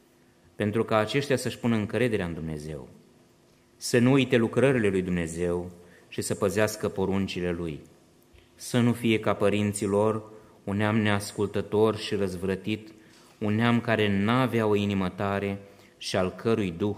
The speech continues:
nu era credincios lui Dumnezeu. Amin.” Aș vrea să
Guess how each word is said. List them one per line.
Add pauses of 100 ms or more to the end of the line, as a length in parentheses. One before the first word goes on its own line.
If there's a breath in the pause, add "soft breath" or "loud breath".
nu
era
credincios
lui
Dumnezeu. (380 loud breath)
Amin.” (920 loud breath)
Aș
vrea
să